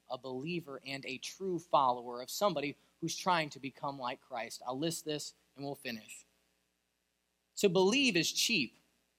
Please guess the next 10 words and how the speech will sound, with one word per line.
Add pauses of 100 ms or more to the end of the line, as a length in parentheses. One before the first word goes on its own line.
(220)
and
costs
us
nothing, (760)
but
to
follow
Christ
is
costly,